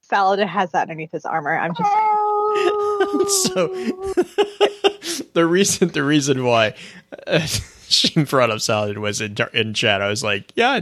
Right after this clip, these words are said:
Speaker 2: Saladin actually talks about all this too." There's a,
Speaker 1: <laughs>
Speaker 2: there's a new grimoire card from Rise of Iron titled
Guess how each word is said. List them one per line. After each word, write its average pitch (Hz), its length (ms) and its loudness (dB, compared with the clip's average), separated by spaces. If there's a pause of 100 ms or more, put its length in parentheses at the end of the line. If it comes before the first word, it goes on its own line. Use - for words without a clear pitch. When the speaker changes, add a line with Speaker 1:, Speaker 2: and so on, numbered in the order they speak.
(160)
Speaker 2:
Saladin 147 480 2
actually 143 380 0
talks - 360 0
about 92 460 -4
all 120 240 0
this 139 400 -2
too." 196 280 2 (420)
There's 135 280 2
a, 131 220 2
Speaker 1:
<laughs> - 80 -6
Speaker 2:
there's 131 300 0
a 120 40 2
new 131 280 2
grimoire 131 460 0
card 95 380 -2
from 95 240 -8
Rise 95 260 0
of 104 120 -8
Iron 92 360 -2 (140)
titled 123 500 0